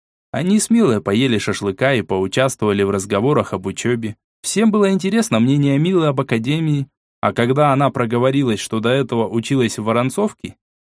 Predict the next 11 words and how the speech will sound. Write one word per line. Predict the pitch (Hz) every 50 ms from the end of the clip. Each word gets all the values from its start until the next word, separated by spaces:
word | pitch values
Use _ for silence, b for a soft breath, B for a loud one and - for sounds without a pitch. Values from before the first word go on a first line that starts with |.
| _ _
её | 143 175 202 220 202
вообще | 196 190 190 - 240 233
забросали | 185 147 120 120 131 135 - 185 185 175
вопросами, | 170 170 170 160 - 202 214 214 - 180 175 170 165
как | 156 - 156 151 151 -
там | 135 123 117
учиться | 113 117 - - 208 196 - - 151
и | - 110 113
насколько | 110 110 107 - - - 185 202 190 - 120
там | - - 110 113 117
тяжело. | 113 120 110 101 110 107 104 101 - -